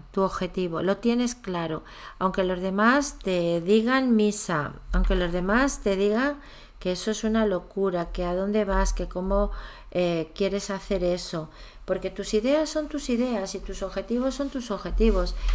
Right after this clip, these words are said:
y los demás no tienen por qué estar de acuerdo porque no están en tus zapatos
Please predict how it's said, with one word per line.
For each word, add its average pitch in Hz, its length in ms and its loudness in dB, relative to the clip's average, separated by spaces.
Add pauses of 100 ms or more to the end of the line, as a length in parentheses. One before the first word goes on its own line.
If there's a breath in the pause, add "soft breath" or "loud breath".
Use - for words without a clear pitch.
(220 loud breath)
y - 160 8
los 180 220 0
demás 185 400 0
no 233 200 0
tienen 277 300 0
por 175 160 -6
qué - 80 -8
estar 175 260 -6
de 170 100 -6
acuerdo 214 600 0 (300)
porque - 480 4
no 190 160 0
están 190 500 -2
en 185 140 -2
tus 175 220 -4
zapatos 226 680 -2